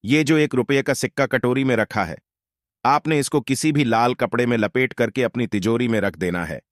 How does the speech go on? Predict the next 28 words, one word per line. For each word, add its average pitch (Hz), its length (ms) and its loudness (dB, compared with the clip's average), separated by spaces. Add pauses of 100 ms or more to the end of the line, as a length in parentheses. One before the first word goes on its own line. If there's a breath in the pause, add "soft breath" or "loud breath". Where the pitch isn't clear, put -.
(300)
और 127 140 0
यह 139 260 2
एक 151 220 -2
रुपये 127 280 0
का 113 120 -2
सिक्का 101 460 -4 (380)
माता 135 340 2
लक्ष्मी 135 360 0
का 127 120 0
आशीर्वाद 110 800 0
आपके 120 340 0
लिए 117 160 2
बन 101 220 0
जाएगा, 82 420 -4 (460)
जिसकी 139 280 0
वजह 127 280 2
से 135 160 -2
आपके 113 320 0
जीवन 113 340 0
की 120 140 -4
बेफिजूल 117 600 0
खर्चे 113 360 -2
पूरी 143 340 -2
तरह 110 240 0
से 110 140 -2
बंद 113 260 -2
हो 98 140 -2
जाएगी। 80 440 -6